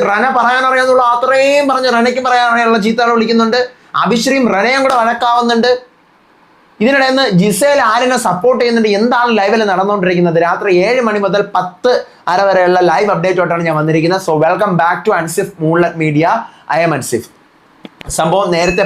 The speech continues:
പറഞ്ഞു വെച്ചതിൻ്റെ ചെറിയൊരു കാര്യം കൂടെ പറയാം. നേരത്തെ ഈ പറഞ്ഞ പോലെ എല്ലാവരും മെഡിക്കൽ റൂമിലൊക്കെ പോയി വന്നിട്ട് രണ്ടുപേരുടെയും കൊടികൾ അവിടെ കുത്തി വെച്ചിരിക്കുന്ന എണ്ണി നോക്കാൻ പറയുന്നു. അപ്പൊ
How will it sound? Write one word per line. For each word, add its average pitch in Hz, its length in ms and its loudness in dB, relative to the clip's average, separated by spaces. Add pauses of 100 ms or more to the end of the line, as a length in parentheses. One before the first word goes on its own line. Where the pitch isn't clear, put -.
പറഞ്ഞു 175 240 0
വെച്ചതിൻ്റെ 170 340 -2
ചെറിയൊരു 175 300 0
കാര്യം 156 180 0
കൂടെ 156 180 -2
പറയാം. 143 260 0 (500)
നേരത്തെ 185 320 0
ഈ 202 80 0
പറഞ്ഞ 196 160 0
പോലെ 196 120 2
എല്ലാവരും 185 280 2
മെഡിക്കൽ 180 300 0
റൂമിലൊക്കെ 180 320 0
പോയി 170 260 0
വന്നിട്ട് 160 340 0
രണ്ടുപേരുടെയും 190 600 -2
കൊടികൾ 185 320 0
അവിടെ 180 160 0
കുത്തി 180 260 -2
വെച്ചിരിക്കുന്ന 175 360 0
എണ്ണി 170 220 0
നോക്കാൻ 160 380 0
പറയുന്നു. 160 220 -2
അപ്പൊ 160 120 -4